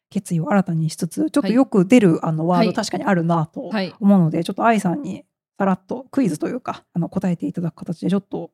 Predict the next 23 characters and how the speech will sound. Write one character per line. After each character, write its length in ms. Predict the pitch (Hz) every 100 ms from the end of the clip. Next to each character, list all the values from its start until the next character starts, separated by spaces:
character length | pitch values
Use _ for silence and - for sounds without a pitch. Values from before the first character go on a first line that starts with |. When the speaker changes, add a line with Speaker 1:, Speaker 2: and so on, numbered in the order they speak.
| _ _ -
Speaker 1:
ご 80 | 170
説 240 | 170 -
明 220 | 170 160
を、 120 | 156 -
Speaker 2:
は 100 | 226
い。 180 | 202 -
Speaker 1:
は 200 | - 185
い、 100 | 170 - _
し 80 | -
て 80 | 160
い 40 |
き 80 | 175
ま 100 | 175
し 80 | 196
ょ 240 | 170 - _
う。 40 | 170
Speaker 2:
は 40 |
い。 200 | 165 - _ _ _
Speaker 1:
え 60 | 165
っ 20 |
と、 80 | -
よ 100 | 302
く、 140 | 294